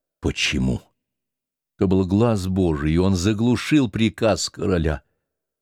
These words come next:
Жанна решила остаться. Однако Ла Тремуиль испугался этого. Нельзя было предоставить самой себе такую грозную силу, как она. Она наверняка разрушит все его планы.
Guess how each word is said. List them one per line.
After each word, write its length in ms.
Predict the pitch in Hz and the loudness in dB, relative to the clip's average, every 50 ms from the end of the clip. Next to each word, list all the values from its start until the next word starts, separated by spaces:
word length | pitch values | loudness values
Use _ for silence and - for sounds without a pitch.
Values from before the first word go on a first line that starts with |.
| _ _ _ _ _ _ _ _ _ - | _ _ _ _ _ _ _ _ _ -4
Жанна 400 | 90 82 82 73 71 69 71 76 | -2 0 0 0 -2 -2 -2 -4
решила 400 | 76 73 69 - - 80 69 71 | -4 -4 -4 -4 -4 -4 -4 -4
остаться. 560 | - - - - 69 - - - - - - _ _ _ _ _ _ _ _ _ _ _ _ _ _ _ _ | -4 -4 -4 -6 -6 -4 -2 -4 -4 -4 -8 _ _ _ _ _ _ _ _ _ _ _ _ _ _ _ _
Однако 380 | - - 85 - 82 80 - 78 | -8 -6 -4 -2 -4 -2 0 0
Ла 160 | 76 78 78 | 0 0 -2
Тремуиль 640 | - - 78 82 78 78 78 80 85 85 87 95 98 | -2 -2 -2 0 0 2 2 2 2 2 2 0 0
испугался 680 | - - - 135 135 139 180 202 214 208 - - - 170 | -2 -2 -2 -2 0 0 0 0 0 -2 -2 -2 0 -2
этого. 340 | 123 - - 78 71 - - _ _ _ _ _ _ _ _ _ _ _ _ - | -2 -2 -4 -6 -6 -8 -12 _ _ _ _ _ _ _ _ _ _ _ _ 0
Нельзя 640 | 87 98 101 98 98 98 92 80 82 107 143 160 160 | 2 2 2 2 2 0 0 0 0 0 2 2 2
было 320 | 160 175 180 190 190 156 - _ _ _ _ | 2 2 2 2 0 0 -4 _ _ _ _
предоставить 800 | - 135 123 101 107 101 - - - - 117 131 151 151 151 143 | 0 0 2 2 2 0 -2 -2 -2 0 0 2 2 0 0 0
самой 480 | - - - 127 107 98 107 131 156 151 | -2 -2 0 2 2 2 2 2 2 0
себе 380 | - - - 117 92 104 131 135 | 0 -2 -2 0 2 2 2 0
такую 380 | - 143 - 120 110 104 101 | -2 -4 -2 0 2 2 2
грозную 480 | 90 92 104 131 143 123 113 107 101 98 | 2 2 2 2 0 0 0 0 0 0
силу, 360 | - - - 147 147 139 104 | 0 0 0 2 2 2 0
как 300 | - - 127 127 - - | 0 -2 -2 -2 0 -2
она. 320 | 98 90 90 113 165 180 - - - - - - | 0 2 2 2 0 0 -4 -10 -20 -20 -18 -10
Она 200 | - 80 82 82 | -4 -2 0 0
наверняка 720 | 80 78 76 67 76 87 87 - - 90 87 98 107 113 | 0 0 0 0 0 0 0 0 0 0 0 2 2 0
разрушит 640 | 110 104 95 85 78 85 85 92 95 92 - - - | 0 -2 -2 -2 -4 -4 -2 -2 -2 -4 -6 -8 -4
все 280 | - - - - 90 | -2 0 0 2 2
его 160 | 85 85 98 95 | 2 2 0 -2
планы. 440 | - _ 214 - - - 82 71 | -2 _ -2 0 0 0 -2 -4